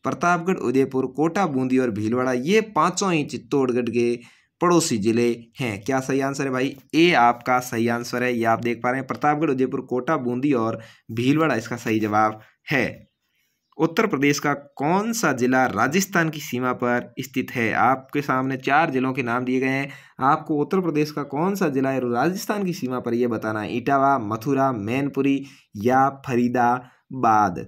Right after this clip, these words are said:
तो कौन सा है भाई? सीमावर्ती जिलों में मथुरा आता है, ब आपका सही जवाब हो जाएगा। उन दस जिलों के नाम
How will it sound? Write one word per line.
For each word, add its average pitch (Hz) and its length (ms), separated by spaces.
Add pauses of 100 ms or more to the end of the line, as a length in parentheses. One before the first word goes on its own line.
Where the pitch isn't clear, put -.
तो 117 100
कौन 131 240
सा 151 100
है 139 60
भाई? 135 280
सीमावर्ती 135 680
जिलों 120 260
में 131 200
मथुरा 127 420
आता 117 280
है, 117 240 (280)
ब 143 240
आपका 113 460 (320)
सही 143 300
जवाब 110 480
हो 120 140
जाएगा। 98 480
उन 156 160
दस 175 260
जिलों 135 260
के 147 120
नाम 131 340